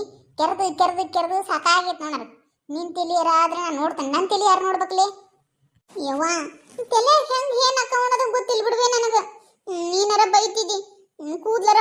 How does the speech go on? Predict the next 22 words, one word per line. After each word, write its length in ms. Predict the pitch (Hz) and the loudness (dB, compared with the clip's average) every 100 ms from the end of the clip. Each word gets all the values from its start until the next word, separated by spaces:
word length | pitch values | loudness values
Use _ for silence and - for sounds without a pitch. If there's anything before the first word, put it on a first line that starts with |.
| 403 | 4
ಬಾಳ 200 | 381 427 | 2 2
ಅದಾವ್ 200 | 427 403 | 0 -4
ನಾನು. 200 | 381 392 453 - _ - | -6 -8 -10 -12 _ -18
ಹ್ಮ್, 260 | 359 311 311 | -14 -12 -6
ಗೊತ್ತಾಗೋದಿಲ್ಲ. 720 | 339 370 494 440 427 392 415 403 381 - _ _ _ - - - | -4 0 0 0 -4 -4 -4 -4 -8 -20 _ _ _ -20 -20 -14
ಈ 80 | |
ಸೂಟಿ 420 | 247 269 277 294 339 | -14 -10 -8 -4 -2
ಮುಗಿ 300 | 320 320 339 | -2 -2 0
ಹೊಡ್ದ 280 | 320 320 339 339 | 2 2 2 0
ಅಂದ್ರೆ 200 | 381 349 330 | 0 -2 -2
ಏನೆಲ್ಲ 560 | 285 330 339 311 339 339 330 | -2 -2 -2 0 2 2 2
ಕಳಿತೀನಿ. 420 | 302 302 285 277 453 - _ _ _ 339 | 0 0 -4 -6 -8 -12 _ _ _ -2
ಮತ್ತೆ 500 | 466 494 - - 494 | -2 -2 -8 -4 -2
ಶಾಲೆಗ್ 360 | 508 440 466 | 0 0 0
ಹೊಂಟೆ, 260 | 453 466 539 | -4 -2 -4
ಮತ್ತೆ 320 | 508 494 494 508 427 | -2 -6 -4 -2 0
ಏನ್ 160 | 427 | 0
ಜೋಡ್ 220 | 370 370 349 | -2 -4 -6
ಮಾಡ್ಕೊನೇನ್. 460 | 311 302 277 247 254 _ _ _ - | -10 -10 -14 -16 -20 _ _ _ -20
ಬರೇ 500 | 233 285 330 381 330 | -10 0 0 0 -2
ಇದ 80 | 320 339 | -4 -2
ಆತು. 180 | 302 302 | -4 -6